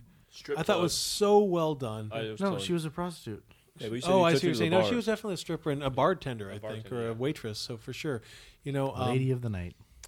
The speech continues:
Speaker 2: no, because she did work at night. So good call on that one. Anyway, asshole. Um,
Speaker 1: <laughs>
Speaker 2: no, I thought that her character was, was interesting because I, I first saw her and I thought, "Oh, this is not gonna be a really interesting character because she's gonna be kind of a cliche."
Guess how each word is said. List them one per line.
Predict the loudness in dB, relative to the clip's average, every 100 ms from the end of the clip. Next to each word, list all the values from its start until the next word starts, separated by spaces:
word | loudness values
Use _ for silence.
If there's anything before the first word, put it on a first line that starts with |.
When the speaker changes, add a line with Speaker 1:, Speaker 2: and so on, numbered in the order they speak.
| _
Speaker 2:
no, | -2
because | -2 0
she | 2
did | 2 6
work | 6 6
at | 2
night. | 2 4
So |
good | 4 6
call | 6 6
on | 4
that | 0
one. | -2 -6 -10 -20 -18 -8
Anyway, | 0 4 4 2 -2
asshole. | -6 -4 -4 -4 -8 -20 -20 -6
Um, | 0 4 4 2 -4 -14 -20
Speaker 1:
<laughs> | -8 2
Speaker 2:
no, | 4
I | 6 8
thought | 8 8
that | 8
her | 8 6
character | 6 6 6 4 2
was, | 4 2 2
was | 0 0
interesting | -4 -4 -4
because | -4
I, | 2 2 2
I | -2 -2 -8 -20
first | -2 2 2
saw | 4 4
her | 4
and |
I | 2
thought, | -2 -4
"Oh, | -2 -2 -2
this | -2 -2
is | -6
not | -4 -6 -4
gonna | -6
be | -2 -2 -2 -6 -14 _ _ _ -8
a | -6
really | 0 0 0
interesting | -4 -6 -6 -6 -6 -6
character | -4 -4 -2 -6
because | -6 -10
she's | -6
gonna | -4
be | -4
kind | -4 -4
of |
a | -4
cliche." | -6 -4 -4 -2 -2 -2 -4